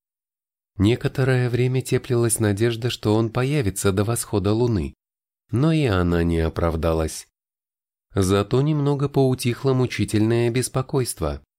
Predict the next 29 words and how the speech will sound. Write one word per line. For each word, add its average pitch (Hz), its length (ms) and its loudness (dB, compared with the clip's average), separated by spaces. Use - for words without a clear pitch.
Главным 87 540 2
образом 85 500 0
потому, 87 500 -2
что 113 240 -2
Фагарта 139 520 -2
с 135 60 -6
пользой 104 480 0
употребила 104 680 0
выторгованную 104 880 2
отсрочку 110 680 -2
и 107 160 0
вспомнила 143 600 0
все 139 280 -4
способы 127 560 -2
защититься 110 720 -2
с - 80 -2
помощью 95 540 0
морд 90 340 0
от 90 240 -2
яда, 101 460 0
стрелы 85 600 0
или 104 260 2
клинка. 113 560 -4
"Взрослого 87 840 0
киморта 110 640 0
обычному 113 580 0
человеку 107 600 0
не 120 180 0
убить", 123 500 -2